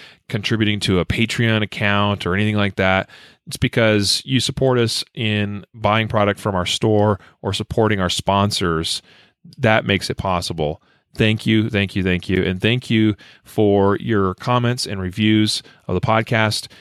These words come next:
uh, on iTunes and elsewhere, and for reaching out to us, uh, at podcast at concealedcarry dot com.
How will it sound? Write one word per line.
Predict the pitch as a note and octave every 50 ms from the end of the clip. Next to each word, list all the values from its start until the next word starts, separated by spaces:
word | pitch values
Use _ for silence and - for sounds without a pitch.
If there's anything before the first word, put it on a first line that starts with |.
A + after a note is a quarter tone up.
| - - - _ -
uh, | F#2 F2 F2 E2+ -
on | - A2+ A#2+
iTunes | A#2 B2 C3+ C3 - C3+ C3 C3 C3 C3 A#2+
and | G2
elsewhere, | G#2 A2 A#2 - - B2+ A#2+ A#2+ A#2+ A#2 - -
and | A#2+ A#2 A#2 A#2 A2+ - -
for | - - - C#3+ C#3 C#3
reaching | C3+ C3+ C3+ - C3+
out | C3 C#3+ E3+ -
to | - A#2+ B2+
us, | D3+ D#3 - - -
uh, | F2 F2+ F#2 F#2+ F#2+ F#2+ - - -
at | A2 G#2+ - - -
podcast | - A#2+ B2+ - - B2+ A#2+ B2 B2 - - A#2+
at | A#2+ A#2+ - - _
concealedcarry | - B2 G#2+ - A#2+ B2 B2 A#2 - - - A#2+ A#2 A#2+ A#2 A2+ A2
dot | - G#2 G2 G#2
com. | - - C3 C#3+ C#3 A#2 G#2 -